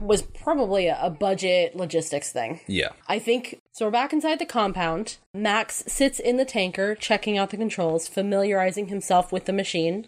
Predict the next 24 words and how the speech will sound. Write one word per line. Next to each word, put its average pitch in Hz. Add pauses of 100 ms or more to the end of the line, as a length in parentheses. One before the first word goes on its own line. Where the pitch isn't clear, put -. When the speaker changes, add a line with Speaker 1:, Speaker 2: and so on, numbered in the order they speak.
(120)
Speaker 1:
Warrior 208
woman 196
stands 180
on 190
the 196
running 165
board. 143
She -
turns 226
as 208
the 214
mechanic 190
clambers 208
on 214
board. 165
He -
glares 196
at 175
her, 208
daring 190
her 170
to 165
stop 170
him. 147